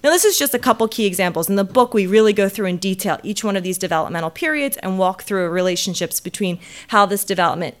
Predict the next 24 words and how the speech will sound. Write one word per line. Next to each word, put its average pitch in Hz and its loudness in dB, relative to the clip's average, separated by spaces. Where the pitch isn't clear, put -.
influences 180 -4
media 175 -2
preferences, 175 -6
access, 156 -4
and 165 -6
use. - -8
But 277 6
remember, 359 6
I 233 8
said 220 2
the 185 0
relationship's 185 -2
reciprocal. - -2
So 240 2
who 381 4
this 494 4
child 202 2
is, 208 0
developmentally, 185 0
cognitively, 202 -6
social, 226 2
emotionally, 190 0
really 359 2
influences 226 2